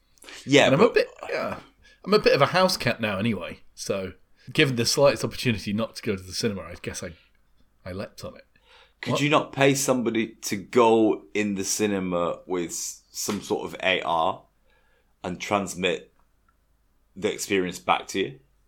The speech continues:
Speaker 2: I could, yeah, I could put my V R, uh, headset on, couldn't I, and watch as if I was in the cinema. It's a great idea, actually.
Speaker 1: There you go.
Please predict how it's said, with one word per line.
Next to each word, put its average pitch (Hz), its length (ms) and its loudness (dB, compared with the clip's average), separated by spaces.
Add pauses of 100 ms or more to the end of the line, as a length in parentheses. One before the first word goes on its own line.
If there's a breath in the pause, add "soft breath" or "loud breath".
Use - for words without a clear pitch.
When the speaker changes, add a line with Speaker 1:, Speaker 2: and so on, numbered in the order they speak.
(1000 soft breath)
Speaker 2:
I - 40 -18
could, - 280 2
yeah, 202 140 2
I 151 60 4
could - 180 -4
put 156 160 4
my 127 140 6
V 127 260 6
R, 127 340 6 (400)
uh, 110 240 4
headset 127 400 0
on, 98 160 -8
couldn't 117 220 -4
I, 98 80 -4
and 101 120 -4
watch 104 280 -6
as 104 100 -4
if 117 340 -6
I 104 120 -6
was 101 100 -12
in 104 100 -6
the 95 80 -6
cinema. 101 300 -10
It's - 120 -12
a - 40 -14
great 123 220 -8
idea, 87 320 -12 (500)
actually. 101 300 -12
Speaker 1:
There 78 80 -14
you 95 240 -12
go. - 20 -10